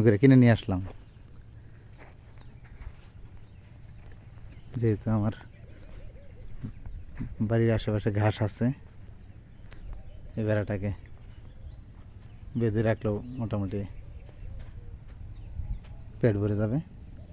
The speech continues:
এটা অন্য কোথাও নিতে হবে না, এই যে প্রচুর, প্রচুর ঘাস আছে। তাছাড়া বর্ষাকালে একটু ঘাস বেশি থাকে। এই যে দেখতে পাচ্ছেন,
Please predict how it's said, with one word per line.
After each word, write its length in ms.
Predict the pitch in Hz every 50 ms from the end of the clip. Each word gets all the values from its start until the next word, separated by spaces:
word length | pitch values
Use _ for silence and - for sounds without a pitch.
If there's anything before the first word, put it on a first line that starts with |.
| - - - -
এটা 80 | - 110 110
অন্য 100 | 113 113 110 104
কোথাও 180 | 107 - 107 104
নিতে 160 | 110 104 - 107
হবে 120 | 98 92 104
না, 60 | 107 107
এই 60 | 104
যে 160 | 107 104 104 -
প্রচুর, 260 | 117 110 101 110 101 - -
প্রচুর 220 | 113 107 - 117 98 101
ঘাস 140 | 101 - - 101
আছে। 160 | - - 104 101 - - - - - - - - - - - - - - - - - -
তাছাড়া 240 | - 110 101 110 104 120
বর্ষাকালে 360 | 117 - - 110 107 107 110
একটু 120 | - - 104
ঘাস 160 | 107 104 98 104
বেশি 140 | 113 104 - 104 92
থাকে। 200 | 104 98 - 127 139 - - - - - - - - - - - - - - - - - - - - - - - - - - - - 117
এই 60 | 104
যে 60 | 98 98 101
দেখতে 140 | 101 - 101
পাচ্ছেন, 220 | 98 95 - 107